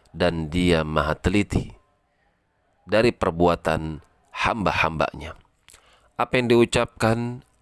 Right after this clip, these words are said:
apa yang dilakukan, semuanya terdata, semuanya terawasi, semuanya ada perhitungannya. Alimun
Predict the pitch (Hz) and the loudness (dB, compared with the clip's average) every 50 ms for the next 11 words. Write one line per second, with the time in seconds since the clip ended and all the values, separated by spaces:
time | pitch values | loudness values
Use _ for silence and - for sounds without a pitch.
0 | _ _ _ _ _ _ - 104 104 - - 98 95 90 92 90 87 82 - 90 | _ _ _ _ _ _ -2 -2 -2 0 -2 -2 2 2 4 4 2 0 -2 -4
1 | 82 - - 82 80 78 80 80 78 - - _ _ _ _ _ _ _ _ _ | -6 -2 0 -2 -2 -2 -4 -8 -12 -14 -18 _ _ _ _ _ _ _ _ _
2 | _ _ - - - - 202 208 202 202 - 95 92 90 - - - 76 76 80 | _ _ -8 -4 -2 0 0 2 2 2 2 2 2 -2 -2 -2 -6 -4 -2 -2
3 | 82 80 76 - - 71 71 69 - - - - _ _ _ _ _ _ _ - | 0 0 -2 -4 -4 -4 -4 -6 -8 -12 -18 -20 _ _ _ _ _ _ _ -10
4 | - - - - 120 123 120 120 120 120 117 117 117 117 117 113 - _ - 95 | -6 -4 -2 0 0 2 2 2 2 2 2 2 2 2 2 2 0 _ -6 -8
5 | - - - 85 85 87 85 76 71 - - - - - - - - _ _ _ | -6 -4 -2 0 0 0 0 0 -2 -6 -6 -6 -6 -8 -8 -12 -20 _ _ _
6 | _ _ - - - 117 113 117 117 117 117 117 117 113 117 117 117 120 123 120 | _ _ -6 -2 0 0 2 4 4 4 4 4 4 4 4 4 4 2 0 -4
7 | 123 - _ _ _ _ _ _ - - 131 143 123 92 87 - - 82 85 85 | -6 -10 _ _ _ _ _ _ -4 -2 -2 0 0 0 -2 0 -2 -2 -2 -2
8 | - - 82 80 82 82 76 69 71 76 71 - - - _ _ _ _ _ _ | -2 0 0 0 0 0 -2 -4 -8 -10 -12 -14 -18 -20 _ _ _ _ _ _
9 | _ _ _ _ _ _ _ _ _ _ _ _ _ _ _ _ _ _ _ _ | _ _ _ _ _ _ _ _ _ _ _ _ _ _ _ _ _ _ _ _
10 | - 85 87 90 98 98 101 107 107 107 107 110 110 113 | -2 -2 2 4 4 4 4 2 2 0 0 -2 -6 -10